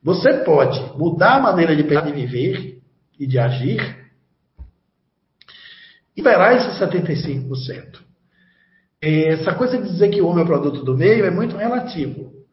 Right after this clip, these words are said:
O homem é o produto do seu pensamento. Nós somos aquilo que pensamos, não porque a gente é o produto do meio, porque tem muita gente que vem e transforma o meio. O meio influencia, mas ele não determina,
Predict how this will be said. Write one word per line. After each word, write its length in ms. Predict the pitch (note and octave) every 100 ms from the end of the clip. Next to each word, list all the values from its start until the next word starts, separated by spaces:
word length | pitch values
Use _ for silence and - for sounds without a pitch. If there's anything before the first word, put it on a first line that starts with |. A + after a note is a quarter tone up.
| _ _ _
O 120 | D3
homem 140 | F3 F#3
é 20 |
o 60 | F3+
produto 420 | D3 D3 G#3+ G3
do 100 | F3
seu 160 | G#3+
pensamento. 640 | G#3+ G#3+ A3+ F#3 C#3 B2+ -
Nós 160 | D#3+ -
somos 240 | G3 G3
aquilo 280 | F#3 B3 B3+
que 120 | A#3+
pensamos, 920 | G3+ G3+ E3 D3+ A2+ A2 G#2+ - - _
não 500 | D3+ G3+ A#3 - -
porque 540 | D#3+ - D3+ C#3+ B2+ - - -
a 120 | C3
gente 200 | C3 D3+
é 60 | D3+
o 40 |
produto 340 | D3 C#3+ D3 -
do 100 | B2+
meio, 140 | C#3
porque 160 | - F3
tem 160 | D#3+
muita 280 | F3 C4+ G3
gente 280 | E3+ E3+ E3
que 100 | D#3+
vem 440 | B2+ B2 C#3 A#3 -
e 80 |
transforma 440 | - F3 F#3 F3 C#4
o 60 |
meio. 320 | G#3+ C3+ - _ _ _ _ _ _ _ _ _ _ _
O 120 | D3
meio 380 | D#3+ G3 A#3 -
influencia, 880 | G3 A3 A3+ - - D3+ C3 G2+ - - -
mas 160 | C3+
ele 180 | D3 D3
não 160 | E3 F#3+
determina, 420 | F3+ E3 D3+